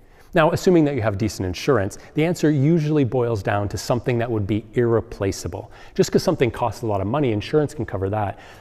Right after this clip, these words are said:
But it's the photo album that you don't have any digital copies of, or it's the box of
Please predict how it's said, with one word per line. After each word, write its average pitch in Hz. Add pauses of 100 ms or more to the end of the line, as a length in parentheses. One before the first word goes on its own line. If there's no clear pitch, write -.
But 143
it's 185
the -
photo 131
album 104 (160)
that 104
you 113
don't 113
have 107
any 101
digital 95
copies 95
of, 87
or 127
it's 135
the 139
box 113
of 101